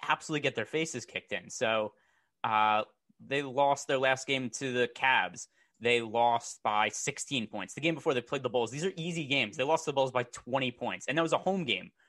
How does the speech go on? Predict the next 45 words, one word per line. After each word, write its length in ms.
for 120
Houston. 520
This 220
team 160
is 100
not 300
capable 400
of 80
playing 220
competitive 520
games, 320
it 100
seems 280
like. 240
And 340
I 60
mean, 120
the 80
spread 240
for 60
this 100
game 160
is 80
eight 120
and 100
a 20
half. 280
That's 180
pretty 200
wide 300
also. 520
I, 180
it, 320
the, 200
the 120
variance 500
of 100
the 100
Rockets 520
leads 320
me 120
to 60
think 260
that 120
they're 200